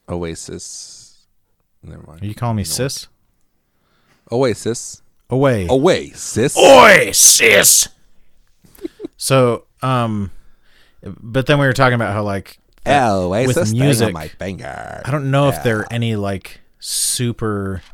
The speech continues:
Speaker 2: I guess there are still, like, a couple super popular bands that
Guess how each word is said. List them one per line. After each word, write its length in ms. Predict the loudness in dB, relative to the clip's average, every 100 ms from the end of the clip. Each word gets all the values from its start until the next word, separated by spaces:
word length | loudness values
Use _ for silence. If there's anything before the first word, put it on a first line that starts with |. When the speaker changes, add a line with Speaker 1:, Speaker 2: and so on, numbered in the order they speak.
| -20 _ -20 _ _ _ _ _ _ _ -16
Speaker 2:
I 100 | -6
guess 240 | -4 -2
there 180 | -2 -2
are 40 |
still, 380 | -4 -6 -6 -6
like, 220 | -8 -10 -12
a 80 | -14
couple 460 | -8 -8 -6 -6
super 400 | -6 -8 -8 -10
popular 440 | -8 -8 -6 -8 -8
bands 360 | -8 -8 -10
that 120 | -14